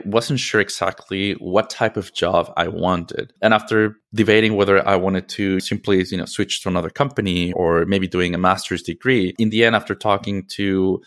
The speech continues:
both people in different industries and alumni from M B As,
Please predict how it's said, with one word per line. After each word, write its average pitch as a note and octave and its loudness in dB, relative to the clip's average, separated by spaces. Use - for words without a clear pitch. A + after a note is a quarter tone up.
both F#2+ 2
people A2 2
in G2+ -4
different G#2+ -4
industries F2+ -2
and F2+ -2
alumni F2+ 2
from F2 -6
M F2 -6
B G2 0
As, F#2+ 2